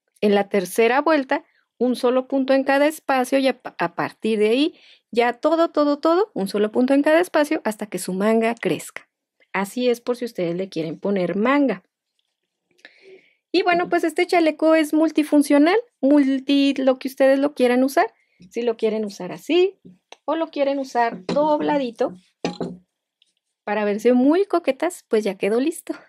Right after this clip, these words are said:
<laughs> Es un chaleco súper fácil, súper hermoso. A este le voy a dar una pequeña pasadita con vapor, así muy ligero,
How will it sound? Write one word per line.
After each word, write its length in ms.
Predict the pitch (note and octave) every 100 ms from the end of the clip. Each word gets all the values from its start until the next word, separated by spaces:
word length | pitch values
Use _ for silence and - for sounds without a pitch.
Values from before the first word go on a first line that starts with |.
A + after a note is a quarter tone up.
| _ _ _ _ -
<laughs> 480 | D#4+ A#4 - - - - - - - - - -
Es 140 | D#4
un 100 | F4+
chaleco 400 | F4 E4+ E4 D#4+
súper 400 | E4 D4 A#3 A3
fácil, 720 | A3 - D4+ D#4 D4+ D4+ D4
súper 280 | B3+ A#3 G#3+
hermoso. 880 | G#3 G#3+ B3 B3+ C#4+ C#4 - F4 - - G4 F#4+ F#4+
A 140 | B3 B3
este 400 | C4+ E4+ E4+ _ -
le 220 | B3+ C4+
voy 180 | C#4+ E4
a 60 |
dar 160 | F4 E4+
una 200 | E4+ E4
pequeña 460 | B3+ B3 A3 A#3+
pasadita 560 | C4 C4+ G#3+ G3 F#3+ A3
con 180 | B3+ B3
vapor, 360 | F3+ F3+ G#3+ C4
así 220 | C4+ C4
muy 200 | C4 C4+
ligero, 540 | C4 C4+ C#4 C#4 G#4